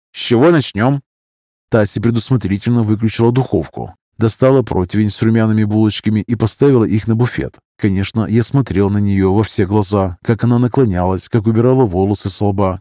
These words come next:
как отточенными движениями смазывала выпечку топленым маслом. Чудесный аромат волнами расходился по кухне, вышибая из головы все серьезные и несерьезные мысли.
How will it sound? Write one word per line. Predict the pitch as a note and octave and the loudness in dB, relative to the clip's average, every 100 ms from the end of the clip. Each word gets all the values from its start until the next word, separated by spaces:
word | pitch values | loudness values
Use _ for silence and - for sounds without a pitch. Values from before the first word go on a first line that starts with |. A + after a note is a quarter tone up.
| - | -2
как | B2+ - | -2 -2
отточенными | A#2+ G#2+ B2 - A#2 A2+ | -6 0 0 0 0 0
движениями | G#2 F2 G2+ A#2 A#2 A#2 A2 | 0 0 0 2 2 2 0
смазывала | - A#2 A2+ A#2+ B2+ C#3 | 0 -2 0 2 2 2
выпечку | G2+ G#2 G2+ - - G2 G2+ - | 2 0 -2 -8 -2 -2 -2 -2
топленым | A#2+ A2 A2+ A2 G#2+ | -2 2 2 2 2
маслом. | G#2+ G2+ - G#2 G2 G#2 _ _ _ | 0 0 0 -2 -4 -10 _ _ _
Чудесный | - A2 A2+ - A#2 | -6 0 0 2 0
аромат | G#2+ A2+ A2 | 0 0 0
волнами | G#2 B2+ G#2+ G2 G2+ | 2 2 2 0 0
расходился | G#2 G2+ A#2 G#2+ G#2+ - | -2 0 0 0 0 -2
по | G2 | -4
кухне, | G2 G#2+ F#2+ F#2+ F#2 - | -2 -2 -2 -6 -8 -4
вышибая | A#2 B2+ D3 A2 F#2+ | -4 -2 0 0 0
из | F#2 F#2 | 0 0
головы | G2+ G#2+ A#2 | 0 2 0
все | G2 - B2 | 0 -2 -2
серьезные | - F#2+ E2 A2+ G#2 A2 | 0 -2 0 0 0 -2
и | - B2 | 0 -2
несерьезные | B2+ - C#3+ F#2+ F#2 F#2 G#2 | 0 0 0 2 0 0 0
мысли. | A2 E2+ - - | 0 -2 -6 -10